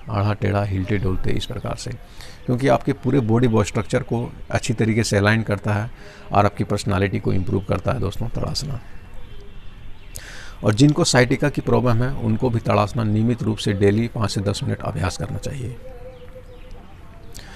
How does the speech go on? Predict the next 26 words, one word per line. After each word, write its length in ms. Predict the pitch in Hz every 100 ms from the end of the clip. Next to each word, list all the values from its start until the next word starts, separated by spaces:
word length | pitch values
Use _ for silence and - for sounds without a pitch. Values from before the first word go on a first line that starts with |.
| - - - - -
और 320 | - 143 131 - - - -
एक 80 | 117
महत्वपूर्ण 680 | 117 120 123 - 131 160 147
लाभ 200 | 131 131
मैं 140 | 127
आपको 180 | 117 127
बताता 300 | 101 101 104
हूँ, 140 | 113
जिन 220 | 110 123 135
लोगों 300 | 120 123 127
को 160 | 123
मॉर्निंग 500 | 113 101 101 123 104
में 160 | 98 110
शौच 340 | - 104 -
क्रिया 260 | - 107 113
करने 260 | - 101
में 160 | 107 95
दिक्कत 360 | 101 98 131 104
होती 200 | - 95
है, 220 | 95 107 - - - - -
उनको 580 | - 120 123 113 143 147 143
तड़ासना 460 | 110 110 113 - 131
और 180 | - 110
तिर्यक 340 | - 110 113
तड़ासना 440 | 175 170 120 117 113
दोनों 440 | 101 101 113 135